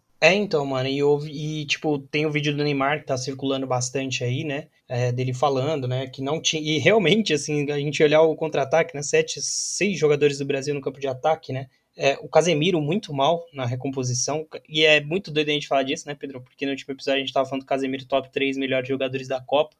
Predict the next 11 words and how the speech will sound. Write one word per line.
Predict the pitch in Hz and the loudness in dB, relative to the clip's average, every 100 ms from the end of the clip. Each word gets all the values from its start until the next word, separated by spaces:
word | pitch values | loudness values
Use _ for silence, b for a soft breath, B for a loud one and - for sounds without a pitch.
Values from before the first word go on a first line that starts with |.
| - | -4
e | 139 | 2
ele | |
realmente | 131 175 160 151 | 4 4 4 2
jogou | 143 143 | 0 2
bem | 139 180 | 4 4
mal, | 135 143 147 | 6 6 6
né, | 131 143 135 127 131 | 4 4 4 2 -2
é, | 147 123 123 123 123 123 | -4 -4 -2 0 0 -2
um | 123 127 | -2 -2
jogo | 123 131 127 - | -2 -2 -6 -12
que, | 143 139 135 | -4 -2 -4